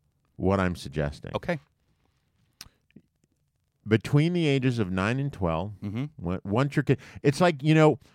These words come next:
Speaker 1: these days with dogs, uh, uh, they say you don't neuter your dog till he's a year old. It
Speaker 2: Okay.
Speaker 1: used to be, like, five, six months. You get 'em neutered right away.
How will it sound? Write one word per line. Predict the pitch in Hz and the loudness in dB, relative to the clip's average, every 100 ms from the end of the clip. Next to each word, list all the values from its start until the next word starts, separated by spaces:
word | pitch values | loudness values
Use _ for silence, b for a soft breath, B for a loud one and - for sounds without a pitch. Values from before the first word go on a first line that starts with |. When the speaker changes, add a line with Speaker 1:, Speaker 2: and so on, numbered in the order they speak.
| b b | b b
Speaker 1:
these | 110 180 233 170 | 0 2 2 2
days | 170 156 151 113 | 4 4 2 0
with | - 120 123 95 | -2 0 0 4
dogs, | 113 113 76 78 69 - - _ _ _ _ _ _ - | 4 6 4 -2 -8 -18 -20 _ _ _ _ _ _ 0
uh, | 92 87 85 - | 2 2 2 0
uh, | 92 90 82 | 2 2 0
they | 90 90 101 | -4 -2 0
say | - - 120 113 107 - | 0 0 2 2 0 -6
you | 101 98 | -2 0
don't | 87 139 151 | 6 6 6
neuter | 131 139 135 | 6 6 6
your | 127 117 | 4 2
dog | 98 104 101 95 | 4 4 4 2
till | 107 90 | 0 -2
he's | 95 80 82 _ | -2 -6 -10 _
a | - 90 | -4 -4
year | 85 107 127 113 | 0 6 8 8
old. | 98 78 58 - - | 8 6 -2 -10 -8
It | 90 | 0
Speaker 2:
Okay. | 113 | 6
Speaker 1:
used | 135 - | 6 6
to | |
be, | 123 | 0
like, | 123 104 | 2 0
five, | - 113 113 101 | 0 0 0 -2
six | - 104 92 | -6 -6 -2
months. | 87 78 - | -2 -2 -6
You | |
get | 90 92 | -2 0
'em | 90 | 2
neutered | 95 92 82 | 4 4 2
right | 80 80 | 0 -2
away. | 76 62 | -2 -4